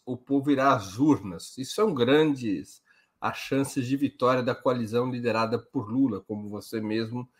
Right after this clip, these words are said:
já destacou, em uma frente ampla, integrada até por setores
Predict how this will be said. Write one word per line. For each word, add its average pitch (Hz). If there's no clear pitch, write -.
já 123
destacou, -
em 127
uma 156
frente 135
ampla, 127
integrada 123
até 175
por 180
setores 156